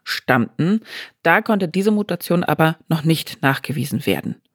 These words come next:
Das heißt also, diese Neumutation, die es dann auch leichter macht, dass Menschen sich infizieren, die musste in den Patienten nach der Infektion stattgefunden haben.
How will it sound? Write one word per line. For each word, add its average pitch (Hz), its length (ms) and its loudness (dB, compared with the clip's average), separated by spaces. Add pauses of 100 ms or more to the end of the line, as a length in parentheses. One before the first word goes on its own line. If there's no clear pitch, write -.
(680)
Das 135 200 -4
heißt 180 360 2
also, 220 340 2
diese 151 600 -2
Neumutation, 196 1000 0
die 160 60 0
es 151 100 -6
dann - 140 0
auch - 180 -2
leichter 135 640 2
macht, 185 240 2 (340)
dass 139 220 2
Menschen 147 320 2
sich 202 160 -2
infizieren, 190 560 0 (500)
die 202 380 2 (340)
musste 185 640 2 (100)
in 220 200 2
den 202 100 0
Patienten 175 500 0
nach 139 240 2
der 117 140 0
Infektion 135 520 0
stattgefunden 123 800 -2
haben. 113 260 -2